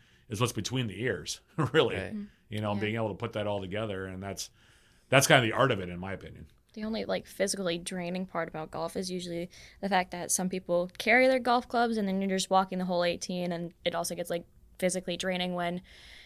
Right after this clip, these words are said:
Speaker 3: the round is slow. Lots of
Speaker 2: Yeah.
Speaker 3: times the round gets really slow. Like, at the preview this year, it took almost six hours to a-, do a round of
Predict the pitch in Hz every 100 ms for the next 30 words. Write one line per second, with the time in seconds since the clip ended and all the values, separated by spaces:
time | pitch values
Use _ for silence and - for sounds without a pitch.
0 | - - - - - 190 220 214 190 -
1 | 190 175 147 220 214 - - 202 208 202
2 | 190 202 202 196 190 185 180 180 170 185
3 | 180 185 185 185 175 170 175 - 190 190
4 | 214 - 202 202 202 202 190 185 180 170
5 | 170 165 185 202 190 190 190 185 - -
6 | 208 - - 180 190 175 175 - 185 180
7 | 190 185 180 180 175 175